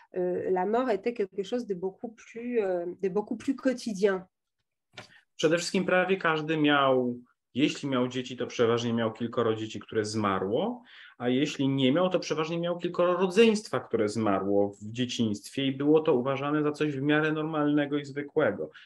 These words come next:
Speaker 2: Czy w dzieciństwie, czy na przykład na gruźlicę jako nastolatkowie, prawda?
Speaker 1: Em, mm, les gens, euh, étaient effectivement beaucoup plus, euh,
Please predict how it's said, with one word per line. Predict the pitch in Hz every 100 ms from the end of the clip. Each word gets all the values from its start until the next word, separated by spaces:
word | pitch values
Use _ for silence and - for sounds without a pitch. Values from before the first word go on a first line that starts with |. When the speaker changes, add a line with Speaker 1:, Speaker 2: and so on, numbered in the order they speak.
| -
Speaker 2:
Czy | 160
w |
dzieciństwie, | 160 175 175 185 185
czy | 180 165
na |
przykład | 151 - 147
na | 147
gruźlicę | 139 139 131 147 147 131
jako | 120
nastolatkowie, | 123 120 - 120 110 - 98 90 87
prawda? | 92 95 98 131 151 147 _ _ _ _ _ _ _ _ - _ _ _ _ _
Speaker 1:
Em, | - 208 202 196 - _ _ _
mm, | 220 208 202 202 202 180 _
les | 220 247 233
gens, | 226 311 381 370 - 220
euh, | 220 214 196
étaient | 220 220 320 294 - -
effectivement | 226 285 - - 254 285
beaucoup | 262 220 247 247 - 277 -
plus, | - - 254 269 262
euh, | 220 208